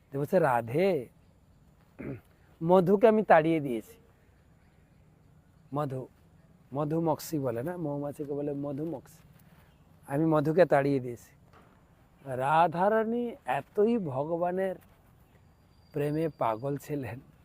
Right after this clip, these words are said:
ভগবানের কোলে শুয়ে আছে। ভগবান বললেন, "মধুকে আমি তাড়িয়ে দিয়েছি।" আর রাধারানী শুনলেন, "আমার মধু বা কৃষ্ণ আমাকে ছেড়ে চলে গেছে।" কৃষ্ণের কোলে শুয়ে আছে।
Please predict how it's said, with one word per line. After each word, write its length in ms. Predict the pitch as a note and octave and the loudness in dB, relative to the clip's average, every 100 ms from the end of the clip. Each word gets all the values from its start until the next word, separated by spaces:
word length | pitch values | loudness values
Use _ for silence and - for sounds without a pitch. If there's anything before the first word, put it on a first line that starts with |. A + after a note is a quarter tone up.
| _ - _ - | _ -20 _ -8
ভগবানের 540 | C#3 D3 D#3+ F3 F#3+ F#3+ | 8 10 10 10 8 6
কোলে 280 | G3+ G#3 G#3 | 8 8 6
শুয়ে 260 | - D#3+ | 4 2
আছে। 260 | B2+ A2 - _ - - - - - _ _ - - _ _ _ _ - | 0 -4 -18 _ -20 -20 -20 -20 -20 _ _ -20 -20 _ _ _ _ -16
ভগবান 600 | A2 C3 C#3+ D#3+ F3 F3 | -2 0 2 4 4 4
বললেন, 340 | E3 E3+ G3 G#3+ | 2 2 2 0
"মধুকে 540 | F3+ C#3+ C#3 D#3 D#3 E3 | -4 -6 -6 -6 0 0
আমি 180 | F3 | 0
তাড়িয়ে 320 | F#3 B2+ C3 A#2+ | -2 -2 -2 -10
দিয়েছি।" 220 | A2 _ - - _ _ _ _ _ _ _ | -14 _ -20 -20 _ _ _ _ _ _ _
আর 240 | B2+ D3 D3 | -2 0 4
রাধারানী 580 | D3 C#3+ D#3+ E3 E3+ D#3 | 2 2 -2 0 -2 -4
শুনলেন, 320 | E3 D#3+ F3 E3 | -4 -2 0 0
"আমার 240 | D3+ D#3 | -2 -4
মধু 560 | D3+ D3 C3+ D#3+ G#3 A3 _ _ _ _ _ - | -4 -6 -6 -2 -2 -4 _ _ _ _ _ -6
বা 120 | C3+ - | -4 -4
কৃষ্ণ 680 | C#3+ - D#3 E3+ G3+ B3 D4 _ _ _ _ - _ _ _ - | -6 -6 -2 2 4 2 -2 _ _ _ _ -20 _ _ _ -8
আমাকে 340 | C3+ C#3 C3+ | -6 -4 -8
ছেড়ে 260 | - C#3+ D3 | -10 -10 -10
চলে 180 | B2+ G#2 | -12 -14
গেছে।" 160 | G2 _ | -14 _
কৃষ্ণের 480 | F#3+ F3 - G#3 A3 | 2 2 4 4 4
কোলে 440 | - G#3 G#3 B3+ A3+ | 4 6 8 10 8
শুয়ে 300 | - C3+ A2 | 4 -6 -6
আছে। 240 | G2+ | -8